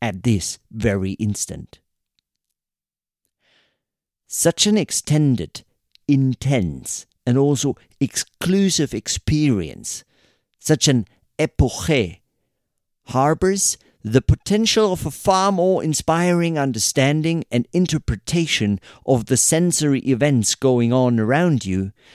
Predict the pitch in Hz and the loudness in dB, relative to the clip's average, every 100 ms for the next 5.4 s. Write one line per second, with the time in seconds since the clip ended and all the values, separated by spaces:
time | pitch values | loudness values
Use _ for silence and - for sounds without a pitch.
0 | _ _ - 123 - 143 - 190 202 - | _ _ -6 -6 -4 -4 0 2 2 0
1 | 175 139 135 - 151 165 165 175 185 - | 0 0 -2 -2 0 0 -2 0 -2 -2
2 | - 107 - 87 82 104 - _ _ _ | -2 -2 -2 -4 -4 -8 -12 _ _ _
3 | 127 139 139 117 - - 62 52 - - | 0 2 2 0 -2 -8 -10 -12 -16 -20
4 | _ _ _ _ _ - - _ - 170 | _ _ _ _ _ -20 -20 _ -2 0
5 | 190 196 185 - | 2 2 0 -4